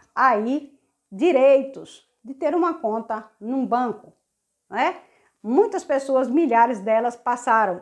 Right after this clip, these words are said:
a existir, é, no sistema financeiro por causa do auxílio emergencial. E o banco agora quer aproveitar aí esses milhares de contas que foram abertas de forma automática para manter essas contas aí definitiva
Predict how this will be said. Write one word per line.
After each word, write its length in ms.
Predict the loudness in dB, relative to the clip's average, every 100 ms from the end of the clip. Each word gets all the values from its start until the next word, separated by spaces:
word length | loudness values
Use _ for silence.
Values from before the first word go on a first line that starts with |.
| -6
a 160 | -2 0
existir, 840 | 0 0 -6 -6 0 0 0 -8 _ _ _
é, 240 | -2 0 2
no 220 | 0 -6
sistema 360 | -10 -8 -8 -6
financeiro 600 | -4 -4 -4 -4 -2 -2
por 260 | -4 -6
causa 460 | 0 2 2 -2 -10 _ _
do 120 | -4 -2
auxílio 600 | -2 -6 -6 -4 -6 -6
emergencial. 1040 | -2 2 2 0 -4 -2 0 0 0 -8 _ _ -4
E 80 | -2
o 80 | 2
banco 340 | 2 2 0
agora 400 | 0 2 0 0
quer 260 | -4 -4 -4
aproveitar 600 | -4 -6 -6 -6 -6 -4
aí 220 | -4 -4
esses 240 | -6 -6
milhares 600 | -4 -2 2 4 4 0 -12 _ _ _ _
de 120 | -12
contas 480 | -4 0 0 -2 -6
que 120 | -6
foram 220 | -4 -2 -2
abertas 420 | 0 0 0 -6
de 60 |
forma 280 | -6 -6 -4
automática 640 | -4 -2 0 0 -2 -8 -12
para 460 | -2 2 2 2
manter 540 | 0 -2 -2 -2 -4 -6
essas 260 | -10 -12 -10
contas 420 | -8 -6 -6 -2
aí 220 | -2 -2
definitiva 1120 | -6 2 2 2 -2 -2 -2 -2 -2 -2 -12